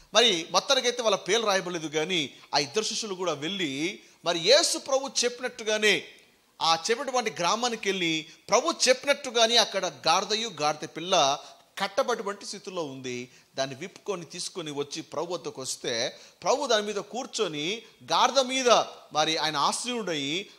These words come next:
ఆయన యెరూషలేములోకి ఆయన ప్రవేశిస్తాడు. దేవుని బిడ్డ, ఇది కాంటెక్స్ట్ ఇది. అయితే ఈరోజు నాకు ఆ సందేశం ఏంటంటే, యేసయ్య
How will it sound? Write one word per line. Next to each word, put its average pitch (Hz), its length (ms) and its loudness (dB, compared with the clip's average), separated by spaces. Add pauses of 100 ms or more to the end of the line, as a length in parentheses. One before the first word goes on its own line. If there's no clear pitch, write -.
ఆయన 151 180 -2
యెరూషలేములోకి 185 840 -2
ఆయన 170 140 -8
ప్రవేశిస్తాడు. 120 1000 -10
దేవుని 175 200 -4
బిడ్డ, 226 120 -4
ఇది 202 140 -6
కాంటెక్స్ట్ - 600 -8
ఇది. - 180 -20 (640)
అయితే 262 280 4
ఈరోజు 262 320 4
నాకు 233 260 2
ఆ - 20 -2
సందేశం 220 560 0
ఏంటంటే, 151 800 -2 (540)
యేసయ్య 285 600 6